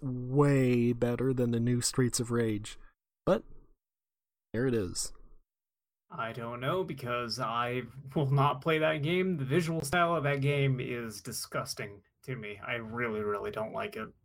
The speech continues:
Speaker 1: You're stupid. I mean, you've got, like, normal
Speaker 2: <laughs>
Speaker 1: attacks, you've got
Speaker 2: What?
Speaker 1: heavy attacks and guard breaks, you've got launchers, you've got, uh, tongue grabs, which you can use for both, like, pulling enemies to you or pulling yourself to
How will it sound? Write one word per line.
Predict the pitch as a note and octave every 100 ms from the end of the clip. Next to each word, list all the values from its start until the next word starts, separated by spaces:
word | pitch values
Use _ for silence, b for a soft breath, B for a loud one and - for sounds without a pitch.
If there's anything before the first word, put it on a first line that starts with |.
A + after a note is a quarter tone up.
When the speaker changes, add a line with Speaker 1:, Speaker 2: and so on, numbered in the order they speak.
| B2+
Speaker 1:
You're | A#2+
stupid. | - - G2+ F#2 G2 - B B _ _ -
I | B2
mean, | C3
you've | C#3+
got, | C#3+ C#3 B2
like, | B2
normal | A2+ C#3 F3+
Speaker 2:
<laughs> | F#3
Speaker 1:
attacks, | F3+ G#3+ -
you've | B2
got | -
Speaker 2:
What? | D#4+
Speaker 1:
heavy | D#3+ D3+ D#3+
attacks | C#3+ D#3+ C#3+ C#3 C3+
and | B2+
guard | D#3 E3+ D3+
breaks, | E3+ E3+ - -
you've | A2+
got | A#2 -
launchers, | B2+ C#3 D3+ - E3 D3+ C3 -
you've | A2+ A2+ B2+
got, | C3 A2+ A2 - -
uh, | G#2+ G#2 G2+ -
tongue | - C#3+ D#3
grabs, | C#3+ D3+ D3 D3 -
which | C3 -
you | A#2+
can | - A#2
use | A#2 A2+
for | - A#2+ A2+
both, | A#2 A#2 A2+ -
like, | A2 -
pulling | - B2 A#2
enemies | A#2 A2 -
to | - D#3+
you | D#3 D3+ C#3+
or | C3 B2+
pulling | - C#3+ B2+
yourself | A#2+ - G#2 -
to | - C#3 C3+